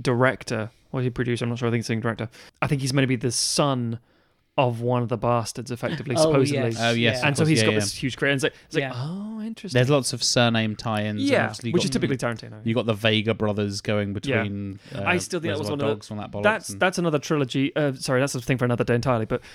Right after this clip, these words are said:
Speaker 1: our usual sequels we'd like to have seen, a Vega Brothers thing when Madsen and Travolta were at decent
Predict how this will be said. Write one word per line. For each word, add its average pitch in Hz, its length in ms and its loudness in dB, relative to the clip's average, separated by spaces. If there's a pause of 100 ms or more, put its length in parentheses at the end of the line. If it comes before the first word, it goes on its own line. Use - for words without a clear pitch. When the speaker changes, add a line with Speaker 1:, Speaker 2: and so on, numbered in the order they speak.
(160)
Speaker 1:
our 139 160 4
usual 139 640 2
sequels 139 520 0
we'd 135 140 2
like 135 160 4
to 135 80 0
have 123 100 2
seen, 135 360 2 (320)
a 143 100 6
Vega 143 420 6
Brothers 135 380 4
thing 139 300 2
when 131 180 2
Madsen 131 420 2
and 127 140 2
Travolta 131 380 2
were 127 160 4
at 123 100 -2
decent 131 480 0